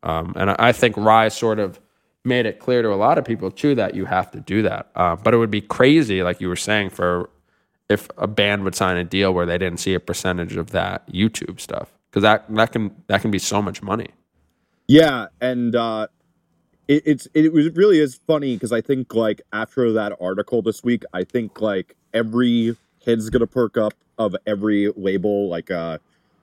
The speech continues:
Speaker 2: and they're gonna start going, "Oh, we have to up our YouTube game," 'cause that's one of the, that's the, a visible thing that Rise is doing that everybody can see is they really take it seriously. And, like, you know, Jeff at Run for Cover, you know, smart enough to have Alex,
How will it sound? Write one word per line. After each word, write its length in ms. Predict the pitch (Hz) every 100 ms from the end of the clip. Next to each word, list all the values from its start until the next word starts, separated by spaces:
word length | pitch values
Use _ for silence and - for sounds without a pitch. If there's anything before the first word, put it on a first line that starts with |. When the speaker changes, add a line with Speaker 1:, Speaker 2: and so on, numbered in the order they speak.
| _ _ _ _ _ _ - 123
Speaker 2:
and 140 | 120
they're 100 | 117
gonna 140 | 104
start 260 | 104 117 104
going, 220 | 117 107 127
"Oh, 260 | 143 87 -
we 80 | 107
have 160 | 113 -
to 120 | 107
up 140 | 110
our 100 | 113
YouTube 400 | 110 117 - 101
game," 220 | 95 90 90
'cause 120 | 92
that's 220 | 87 -
one 180 | 107 95
of 80 | 82
the, 180 | 95 - -
that's 220 | 139 -
the, 260 | 156 123 - _ _ -
a 60 | 123
visible 600 | 107 147 127 127 120 98
thing 340 | - 110 101
that 160 | 87 -
Rise 560 | 98 87 85 82 80 87
is 180 | 95 80
doing 320 | 78 92 82
that 160 | 78 76 -
everybody 420 | 104 95 87 90 82
can 140 | 87
see 260 | - 90 78
is 260 | 76 - -
they 260 | 92 90 87
really 380 | 82 85 87
take 140 | 85 90
it 60 |
seriously. 260 | - 120 101
And, 120 | 110
like, 160 | 113 110
you 60 | 117
know, 80 | 110
Jeff 340 | 90 101 101
at 80 | 107
Run 140 | 113
for 100 | 117 120
Cover, 380 | 156 151 95 - _ _ _ -
you 80 | 110
know, 160 | 110 -
smart 320 | - 117 120
enough 260 | 127 123 -
to 80 |
have 140 | 123 120
Alex, 600 | 117 127 127 - -